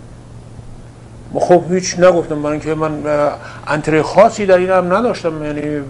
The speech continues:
دنبال این که اختیارات او گرفته بشه و اینها.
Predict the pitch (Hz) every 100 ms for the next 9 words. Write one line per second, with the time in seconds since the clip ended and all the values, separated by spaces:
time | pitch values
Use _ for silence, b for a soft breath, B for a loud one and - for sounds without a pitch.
0 | 131 127 123 123 143 156 196 196 190 185
1 | 160 151 135 131 143 151 151 135 139 135
2 | 127 131 135 135 131 160 202